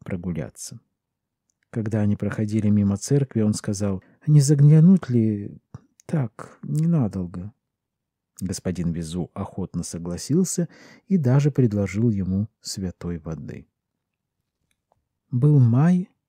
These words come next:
престол утопал в цветах, слышалось пение, звучал орган, но молиться виконт не мог. Богослужение напоминало ему о похоронах,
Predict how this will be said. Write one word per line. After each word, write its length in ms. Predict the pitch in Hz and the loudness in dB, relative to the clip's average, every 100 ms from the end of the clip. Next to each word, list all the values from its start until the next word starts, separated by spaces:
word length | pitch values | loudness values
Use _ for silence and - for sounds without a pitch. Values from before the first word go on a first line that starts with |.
| _ _ _ _ _ | _ _ _ _ _
престол 560 | - 156 - - 220 202 | 2 4 4 4 4 4
утопал 540 | 180 160 143 156 151 | 2 2 2 2 2
в 80 | 131 | 2
цветах, 880 | - - 110 113 - 165 180 - - _ _ _ _ _ | -4 -6 -2 -2 0 0 0 -8 -20 _ _ _ _ _
слышалось 800 | - - 107 95 - 90 - - _ | -14 -4 -4 -4 -6 -8 -8 -12 _
пение, 560 | - 135 160 151 139 135 - _ _ _ _ - | 0 4 6 6 4 2 -4 _ _ _ _ -16
звучал 720 | 92 90 92 - 101 90 76 - | -12 -8 -8 -6 -4 -4 -6 -10
орган, 680 | 98 82 80 107 135 143 135 _ _ _ _ _ _ _ - | -10 -10 -6 0 2 2 0 _ _ _ _ _ _ _ 4
но 120 | 156 | 6
молиться 520 | 165 170 220 - - | 8 6 4 2 2
виконт 520 | 160 151 160 151 139 | 2 4 6 6 6
не 120 | 135 127 | 4 6
мог. 440 | 107 90 80 - - _ _ - | 4 0 -4 -12 -20 _ _ 0
Богослужение 840 | 131 147 165 - 175 151 214 185 | 4 6 4 4 2 6 8 10
напоминало 600 | 170 165 151 160 170 180 | 8 6 6 6 8 6
ему 400 | 156 143 151 170 - | 6 6 6 6 2
о 80 | 143 | -4
похоронах, 1080 | - 143 - 135 139 135 143 107 - - | -2 -2 0 2 6 6 6 4 0 -14